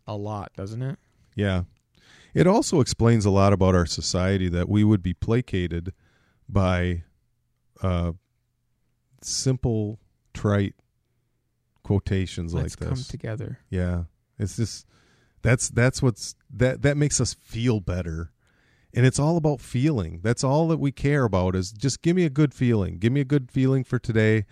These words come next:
Speaker 2: I'll stick my head in the sand. Hopefully it all goes away. I wake up tomorrow and everything's all better. You know?
Speaker 1: Mm-hmm.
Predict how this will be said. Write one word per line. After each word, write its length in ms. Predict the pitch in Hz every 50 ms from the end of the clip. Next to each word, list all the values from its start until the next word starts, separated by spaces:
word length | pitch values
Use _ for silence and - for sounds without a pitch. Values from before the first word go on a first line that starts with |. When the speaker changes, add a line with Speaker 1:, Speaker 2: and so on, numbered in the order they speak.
| - - - _ _ -
Speaker 2:
I'll 120 | 113 110
stick 300 | - - - 135 - -
my 120 | 123 110
head 200 | 101 110 113 104
in 80 | 104 107
the 80 | 101 92
sand. 480 | - - 107 104 98 98 98 98 92 _ _ _ _ _
Hopefully 400 | - 117 113 - - 123 117 110
it 80 | 104 104
all 160 | 101 101 101
goes 260 | 87 101 101 98 85
away. 240 | 98 92 92 92 92
I 40 | 92
wake 240 | 92 95 98 95 - 98
up 140 | 98 -
tomorrow 380 | - - 92 95 92 92 92 90
and 100 | 87 87
everything's 420 | 87 90 90 - - 92 90 80 85
all 160 | 82 85 - -
better. 360 | 107 107 120 95 85 82 80 _ _ _ _ _
You 140 | - 107 101
know? 160 | 101 101 107 123
Speaker 1:
Mm-hmm. 80 | 110